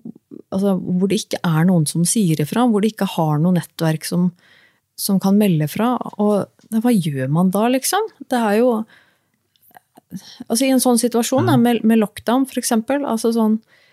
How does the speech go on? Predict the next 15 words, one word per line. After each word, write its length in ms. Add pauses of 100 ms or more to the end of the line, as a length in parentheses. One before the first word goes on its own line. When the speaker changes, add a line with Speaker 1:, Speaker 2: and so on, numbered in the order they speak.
(120)
Speaker 1:
jeg 80
vet 220
ikke, 360
jeg 140
vet 160
ikke 180
om 60
noen 140
god 340
løsning 560
på 100
det. 160
Altså, 320
hva, 360 (500)
hva, 200